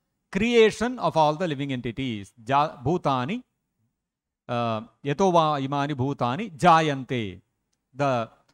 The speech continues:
bhutani, the living entities, jayante, they are created. Yataha,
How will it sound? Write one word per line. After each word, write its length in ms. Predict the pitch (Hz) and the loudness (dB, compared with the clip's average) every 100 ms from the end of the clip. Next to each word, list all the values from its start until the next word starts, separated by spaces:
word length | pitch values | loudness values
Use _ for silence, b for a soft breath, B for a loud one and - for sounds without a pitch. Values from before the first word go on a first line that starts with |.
| _ _ | _ _
bhutani, 880 | 123 147 - 190 127 208 196 165 156 | -18 -18 -18 -4 2 2 2 2 0
the 100 | 135 | -4
living 240 | 143 180 185 | -4 -2 -4
entities, 420 | 147 139 214 156 | -4 -4 -6 -4
jayante, 560 | 131 151 185 180 156 | 0 2 2 -2 -4
they 100 | 131 | 0
are 100 | 156 | -2
created. 640 | - 180 220 151 135 208 - _ - | 0 0 2 2 -2 -4 -8 _ -4
Yataha, 560 | 190 220 165 151 120 | 0 4 4 4 0